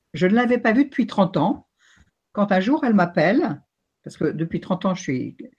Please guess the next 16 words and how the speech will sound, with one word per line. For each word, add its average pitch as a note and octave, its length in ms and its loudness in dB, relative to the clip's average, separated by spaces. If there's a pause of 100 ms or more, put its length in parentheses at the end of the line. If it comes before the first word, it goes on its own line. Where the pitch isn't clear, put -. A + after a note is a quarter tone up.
(160)
thérapeute, D#3 500 -2
mais F3+ 80 2
avant F3+ 260 2
je G#3 80 -8
travaillais E3 280 0
avec E3+ 220 -2
elle, F3 260 2 (760)
euh, D3 160 0
en D#3 140 0
Allemagne, F#3+ 440 4
pour, C#3+ 220 -2
euh, C3 180 -2
dans C#3+ 240 -2
un D3+ 140 0
autre F3+ 300 -4
contexte, - 640 -4